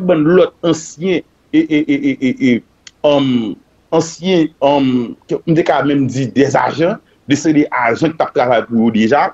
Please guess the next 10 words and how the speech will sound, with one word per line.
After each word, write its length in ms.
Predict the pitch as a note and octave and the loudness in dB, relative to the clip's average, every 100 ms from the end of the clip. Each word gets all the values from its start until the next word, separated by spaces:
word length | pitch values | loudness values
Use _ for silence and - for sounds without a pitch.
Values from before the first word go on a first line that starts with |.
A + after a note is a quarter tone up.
| _ _ - | _ _ -2
yo 160 | C#3+ E3+ | 0 0
pran 240 | D3 C3 C3 | -2 0 2
yo, 180 | D#3+ G3+ - _ | 4 2 -2 _
yo 160 | C3 D#3+ | 2 4
al 160 | E3 D#3+ | 2 -2
kreye 380 | E3+ F3 D#3 D#3 - | 0 2 2 0 -4
yon 160 | G#3+ - | -6 -2
konsèy 500 | E3+ C#3+ - F3+ E3+ | -2 -2 0 0 0
pou 120 | D#3+ | 0
mete 220 | D#3 D#3+ | 0 -2